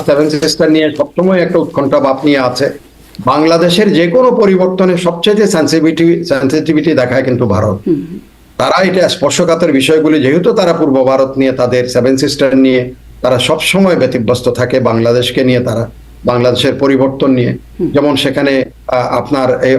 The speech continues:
Speaker 1: আসামের উলফাদের নিয়ে আমাদের এখানে অনেকজন,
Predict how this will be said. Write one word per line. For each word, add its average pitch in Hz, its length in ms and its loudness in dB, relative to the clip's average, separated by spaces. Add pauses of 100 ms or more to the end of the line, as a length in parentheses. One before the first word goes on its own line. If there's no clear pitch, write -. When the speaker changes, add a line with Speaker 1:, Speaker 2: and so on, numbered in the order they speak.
Speaker 1:
আসামের 135 380 0
উলফাদের 135 420 2
নিয়ে 131 300 2
আমাদের 127 300 0
এখানে 127 260 0
অনেকজন, 123 480 0